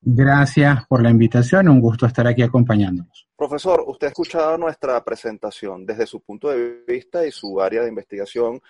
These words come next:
Speaker 2: ¿cuál es la situación de la seguridad personal y el índice delictivo en Venezuela en medio del confinamiento y cómo eso está afectando o vulnerando los derechos humanos en el país?
Speaker 1: Mira, indudablemente que la situación en Venezuela no puede descontextualizarse de lo que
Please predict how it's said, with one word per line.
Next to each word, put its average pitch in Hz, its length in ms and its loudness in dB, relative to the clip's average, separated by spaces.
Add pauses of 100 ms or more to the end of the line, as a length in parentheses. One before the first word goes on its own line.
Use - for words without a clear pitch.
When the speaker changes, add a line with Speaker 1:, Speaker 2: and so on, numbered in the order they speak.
(400)
Speaker 2:
¿cuál 165 400 0
es 139 300 -8
la 160 100 -4
situación 123 840 -10
de 113 320 -10
la 104 100 -8
seguridad 107 420 -6
personal 117 480 -8
y 135 60 -6
el 127 100 -6
índice 139 280 -12
delictivo 113 400 -8
en 135 80 -14
Venezuela 117 580 -8
en 123 180 -10
medio 131 260 -6
del 135 120 -6
confinamiento 139 720 -14
y 160 60 -8
cómo 160 300 -6
eso 180 180 -6
está 175 200 -4
afectando 131 720 -8
o 113 120 -6
vulnerando 117 580 -8
los 123 100 -6
derechos 101 380 -10
humanos 104 420 -18
en 101 120 -16
el 87 80 -18
país? - 360 -16 (220)
Speaker 1:
Mira, 143 460 4
indudablemente 170 1120 6
que 123 680 2
la 117 240 4
situación 123 720 4
en 127 140 6
Venezuela 131 320 2
no 131 120 6
puede 127 200 2
descontextualizarse 120 1300 0
de 120 600 2
lo 110 220 0
que 101 460 -4